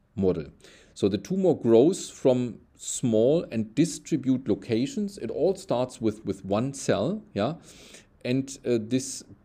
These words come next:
uh, growth process is, is not linear in all dimensions with the same speed, um, but it follows often blood vessels, yeah? Because the tumor needs supply with, with nutritions. Yeah?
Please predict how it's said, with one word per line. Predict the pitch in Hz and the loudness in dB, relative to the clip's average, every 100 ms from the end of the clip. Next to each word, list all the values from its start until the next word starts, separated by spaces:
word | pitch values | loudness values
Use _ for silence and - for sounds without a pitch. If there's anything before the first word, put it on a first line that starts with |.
| _ _ _ _ - 117 | _ _ _ _ -12 -4
uh, | 104 123 107 | -4 -4 -8
growth | 113 127 185 - - | 4 6 6 0 -2
process | 92 87 - 147 - | -2 0 0 -2 -2
is, | - 113 - | -10 -12 -12
is | 113 | -8
not | 120 123 127 | -2 -2 -2
linear | 104 113 170 147 117 90 | 0 4 4 2 0 -2
in | 101 | -4
all | 104 101 | 0 0
dimensions | 92 87 92 139 - 98 - | 0 -2 -4 -4 -6 -8 -4
with | 120 - | -6 -4
the | 104 | -8
same | - 90 | -6 -6
speed, | 87 - 123 185 - - - - _ 117 | -8 -8 -6 -6 -10 -20 -20 -20 _ 0
um, | 123 135 | 2 0
but | - 123 - | -2 -4 -4
it | 120 - - _ | -10 -10 -20 _
follows | - - 131 151 156 156 - - | -20 2 4 6 4 2 -4 -2
often | 117 - - 135 127 | -2 -4 -4 -4 -4
blood | 90 107 104 110 | -4 0 0 -2
vessels, | 104 78 - 69 - - 90 | -6 -6 -8 -16 -18 -16 -4
yeah? | 127 | -4
Because | 147 - 110 | -4 -6 -8
the | - | -8
tumor | - 110 101 98 98 - - _ | -6 -2 0 -2 -4 -16 -20 _
needs | 104 107 - - - | -4 -4 -6 -18 -14
supply | - 107 - 87 90 | -8 -6 -4 -2 -2
with, | 92 87 - - | -2 -4 -8 -10
with | 95 - | -8 -4
nutritions. | 101 - 104 - 82 - - _ _ - _ _ | -6 -2 -2 -2 -10 -14 -20 _ _ -20 _ _
Yeah? | 95 | -4